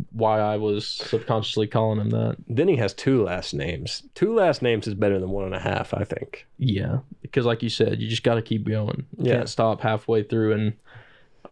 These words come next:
Speaker 1: only have one and a half
Speaker 2: Yeah.
Speaker 1: last names as your full name. Excuse me. That's, yeah, that's just too
Speaker 2: Yeah,
Speaker 1: much.
Speaker 2: you can trust a person with two last names. You can't trust a person with one and a half last names,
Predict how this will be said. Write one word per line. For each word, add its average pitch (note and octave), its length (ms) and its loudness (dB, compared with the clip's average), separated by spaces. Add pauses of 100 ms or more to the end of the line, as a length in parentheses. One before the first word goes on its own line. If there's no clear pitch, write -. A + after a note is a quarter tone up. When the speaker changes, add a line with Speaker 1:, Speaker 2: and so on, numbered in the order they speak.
Speaker 1:
only A2+ 200 2
have A2 400 0 (100)
one A2 260 2
and G#2 100 0
a G#2+ 60 2
half G#2+ 440 0
Speaker 2:
Yeah. - 340 -2 (460)
Speaker 1:
last A2 320 0
names A2+ 280 0
as G#2+ 100 -2
your G#2+ 100 -4
full C3 320 0
name. D3+ 420 -2 (1200)
Excuse - 420 -2
me. G#2+ 120 -4
That's, A#2 300 0
yeah, G#2+ 200 0
that's A2 220 0
just - 200 -4
too G#2+ 100 2
Speaker 2:
Yeah, - 120 2
Speaker 1:
much. - 140 -4
Speaker 2:
you E3 120 2
can C4 160 2
trust G#3 260 0
a C#3+ 60 0
person A#2+ 280 0
with F#2 80 -2
two A#2 180 0
last F#2+ 280 0
names. E2 280 -2
You G2 80 -2
can't A#2+ 220 0
trust G#2+ 240 0
a - 40 -20
person F#2 400 0
with F2+ 160 0
one A#2+ 160 2
and F3 80 2
a D#3+ 40 2
half D3 260 0
last C3+ 280 2
names, A2+ 400 0